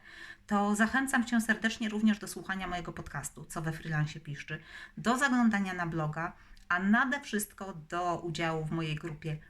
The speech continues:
Blaski i Cienie Wirtualnej Asysty. Jeśli masz do mnie jakieś pytania, oczywiście wpadaj na stronę, klikaj w kontakt, odpowiedz na tego maila i pisz. Pozdrawiam Cię serdecznie.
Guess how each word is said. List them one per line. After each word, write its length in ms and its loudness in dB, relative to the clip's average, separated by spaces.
Blaski 640 -2
i 20 -18
Cienie 460 -8
Wirtualnej 600 -12
Asysty. 420 -14
Jeśli 200 -2
masz 200 2
do 100 0
mnie 160 4
jakieś 220 2
pytania, 440 -4
oczywiście 420 -6
wpadaj 400 4
na 100 10
stronę, 540 2
klikaj 500 2
w 80 -12
kontakt, 540 -6
odpowiedz 460 -2
na 120 0
tego 200 -6
maila 400 -2
i 80 -10
pisz. 440 -4
Pozdrawiam 560 2
Cię 80 -6
serdecznie. 640 -4